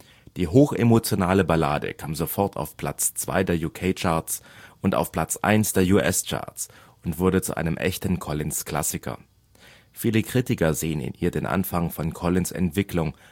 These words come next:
weg vom düsteren und dramatischen Material früherer Tage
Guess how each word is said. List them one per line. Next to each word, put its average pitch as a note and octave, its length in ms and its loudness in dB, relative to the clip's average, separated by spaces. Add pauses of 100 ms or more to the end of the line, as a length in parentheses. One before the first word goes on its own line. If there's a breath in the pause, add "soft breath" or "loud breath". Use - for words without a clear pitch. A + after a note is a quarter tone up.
weg D#2 300 2
vom E2+ 200 -2
düsteren F2+ 580 0
und D#2+ 120 -2
dramatischen D2+ 680 -2
Material D#2 720 0 (220 soft breath)
früherer F2+ 680 2
Tage E2+ 480 -2